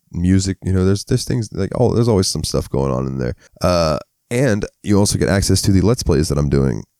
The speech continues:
on there as well. And I'm currently Let's Playing through Final Fantasy six, and it's, it's been a good time. It's been a good time. I'm, you know, I'm, uh, putting these together, like, games that I have never played through all the way to the end, games that I've never experienced before,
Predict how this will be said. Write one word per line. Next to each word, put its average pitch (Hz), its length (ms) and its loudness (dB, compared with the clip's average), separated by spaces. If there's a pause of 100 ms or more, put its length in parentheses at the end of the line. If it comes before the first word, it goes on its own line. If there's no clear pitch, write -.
on 73 440 -2
there 64 280 -4
as - 160 -4
well. 117 460 2 (340)
And 82 100 -2
I'm 73 120 -4
currently 82 260 -2
Let's 82 220 -2
Playing 82 220 0
through 78 500 2
Final 90 240 0
Fantasy 82 320 0
six, - 480 -2 (200)
and 117 280 -2
it's, - 120 -6
it's - 140 -2
been 180 160 2
a - 60 2
good 175 160 0
time. 143 320 2
It's - 120 -16
been 131 120 2
a 123 60 4
good 120 140 0
time. 101 300 0
I'm, 90 260 0
you 98 80 -2
know, 95 120 0
I'm, 90 160 0
uh, 85 300 0 (260)
putting 147 240 2
these 120 180 0
together, 101 360 2
like, 87 400 2 (600)
games 117 240 2
that 110 100 4
I 107 40 4
have 95 100 4
never 98 240 0
played 95 340 0
through 90 300 0
all 87 160 2
the 85 60 4
way 82 60 4
to 80 60 2
the 71 120 -2
end, 82 260 0
games 85 220 -2
that 85 80 0
I've 82 100 0
never 82 240 0
experienced 78 540 -2
before, 73 480 2